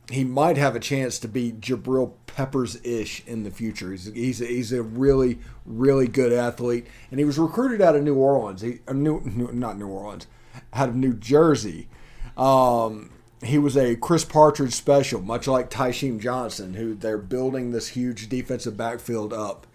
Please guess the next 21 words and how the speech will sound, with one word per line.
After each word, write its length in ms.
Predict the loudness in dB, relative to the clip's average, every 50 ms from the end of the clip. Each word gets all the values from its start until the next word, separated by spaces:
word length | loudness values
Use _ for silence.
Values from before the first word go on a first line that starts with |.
| _ _ -20 -20 -20 -20 _ _ -2
in 480 | 2 4 6 6 6 4 4 2 -2 -6 -12 -20
that 420 | -16 -8 -4 -2 0 0 0 -2 -4
image. 380 | -4 -2 -2 -4 -4 -6 -8
He's 180 | -8 -6 -2 -2
a 60 | -2
really, 720 | -2 -2 -4 -6 0 4 6 6 6 6 6 4 4 2
really 480 | 2 0 0 2 4 4 4 4 2 2
good 260 | 2 0 -2 -2 -2
player, 460 | -2 0 2 2 2 0 -4 -10 -14 -18 -20 -20 -20 -12 -8
and 100 | -6 -6
I 60 | -4
think 280 | -2 -2 -4 -4 -4 -4
everybody 600 | 0 0 2 4 2 4 4 4 4 4 2 0
should 220 | -2 -4 -6 -6 -4
take 300 | -2 -2 -2 -2 -4 -6
heed 400 | -4 0 0 2 0 0 -4 -6
kind 320 | -6 -6 -4 -4 -6 -6
of 160 | -8 -8 -10
what 240 | -8 -6 -6 -6 -6
he 140 | -6 -10 -10
does. 480 | -10 -10 -8 -8 -6 -6 -8 -8 -10